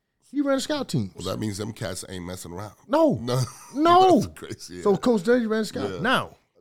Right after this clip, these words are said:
Speaker 1: switch to John Gruden, offensive head coach.
Speaker 2: Yeah.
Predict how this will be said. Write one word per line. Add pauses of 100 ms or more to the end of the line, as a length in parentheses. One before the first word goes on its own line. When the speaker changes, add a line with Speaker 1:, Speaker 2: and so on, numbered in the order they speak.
(680)
Speaker 1:
switch
to
John
Gruden, (1000)
offensive
head
coach. (120)
Speaker 2:
Yeah.